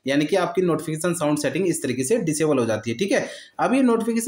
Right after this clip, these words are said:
साउंड सेटिंग जो है डिसेबल होने के बाद ये सेटिंग काम कैसे करती, करेगी, ये मैं आपको समझा देता हूँ। तो जब भी आपके मोबाइल फ़ोन पे कोई भी नोटिफिकेशन रिसीव होगा, ठीक है,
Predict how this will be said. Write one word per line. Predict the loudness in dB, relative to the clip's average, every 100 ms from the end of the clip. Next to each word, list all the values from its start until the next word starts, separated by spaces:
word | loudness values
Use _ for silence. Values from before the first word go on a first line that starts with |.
| 0
साउंड | 0 0 0
सेटिंग | 0 -2 0 2
जो | 0
है | 0
डिसेबल | -2 0 0
होने | 2 0
के | -2 -4
बाद | -2 -2 0
ये | 0
सेटिंग | -2 -2 -4 -4
काम | -4 -2 -2
कैसे | -2 0
करती, | -2 -2 -6
करेगी, | -4 -2 0 0
ये | 0 2
मैं | 0
आपको | 0 -2 -2
समझा | -2 -4
देता | -4 -6
हूँ। | -8 -10 -20 -20 _
तो | -2 -2
जब | -2 -2
भी | 0
आपके | 0 0 -2
मोबाइल | 0 2 0
फ़ोन | 0 0 0
पे | -2
कोई | 0 2
भी | 2
नोटिफिकेशन | 0 -2 -2 -4 -2 -2
रिसीव | -2 -2 0 0
होगा, | 0 0 -2 -4
ठीक | -4
है, | -4